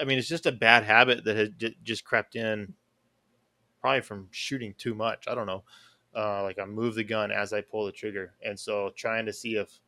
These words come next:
if locking the elbows will help that. It's not an, um, it's not a straightaway immediate fix, be-, but also, like, I haven't, haven't shot enough, haven't trained enough to know if it's going to be, but I,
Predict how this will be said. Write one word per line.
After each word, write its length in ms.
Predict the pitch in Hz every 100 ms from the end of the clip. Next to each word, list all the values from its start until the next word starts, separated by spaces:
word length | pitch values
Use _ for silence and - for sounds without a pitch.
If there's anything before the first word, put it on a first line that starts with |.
| _ _ _ _
if 180 | 110 98
locking 360 | 107 107 107 104
the 100 | 101
elbows 400 | 104 101 98 101
will 160 | 95
help 300 | - 101 -
that. 200 | 98 92 - -
It's 280 | 113 -
not 280 | 131 139 131 -
an, 180 | 117 110
um, 260 | 104 98 - _ _ _ _ _ _ _
it's 120 | 107
not 160 | 139 127
a 40 |
straightaway 520 | - 113 113 110 110
immediate 460 | 101 104 107 107 -
fix, 320 | 113 135 -
be-, 200 | - 104 _ _
but 200 | 113 104 - _ -
also, 360 | 107 - 104 98
like, 180 | 95
I 80 | 98
haven't, 240 | 101 101 - _ _ _ _ _ -
haven't 300 | 113 107 -
shot 340 | - 104 101
enough, 300 | 98 95 92
haven't 220 | 107 104 -
trained 280 | 107 104
enough 300 | 101 101 92 -
to 100 | 101
know 400 | 101 98 98 - _ _ _ _ _ -
if 160 | 101
it's 140 | 104 -
going 300 | 104 101 98
to 80 |
be, 160 | 98 95
but 160 | 95
I, 100 | 95